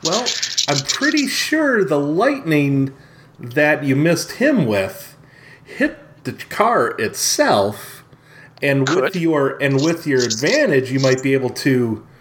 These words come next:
Speaker 1: make his piloting check, uh, more difficult, like an automatic upgrade or something, if you think 'Cause
Speaker 2: I,
Speaker 1: it's
Speaker 2: I like the idea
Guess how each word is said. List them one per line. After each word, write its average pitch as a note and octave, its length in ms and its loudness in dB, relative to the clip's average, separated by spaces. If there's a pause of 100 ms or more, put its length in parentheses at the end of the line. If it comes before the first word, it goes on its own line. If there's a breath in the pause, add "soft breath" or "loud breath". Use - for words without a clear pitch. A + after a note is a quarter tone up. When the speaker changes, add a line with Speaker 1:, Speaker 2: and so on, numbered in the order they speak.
(340 loud breath)
Speaker 1:
make C3+ 400 0
his C#3 320 0
piloting C#3+ 600 0
check, F#2 440 -2 (840)
uh, - 100 -14 (300)
more C#3 240 4
difficult, C#3 500 0
like A2 160 -2
an A2+ 100 -4
automatic C3+ 440 2
upgrade A#2+ 420 0
or F#2 140 -4
something, G#2+ 540 -4
if F#2+ 160 -12
you G2+ 80 -8
think F#2 380 -12 (520 loud breath)
'Cause B2 120 -2
Speaker 2:
I, A#2 100 2
Speaker 1:
it's C3+ 220 -4
Speaker 2:
I B2 180 2
like B2 320 -2
the G#2+ 140 -2
idea F#2+ 540 -4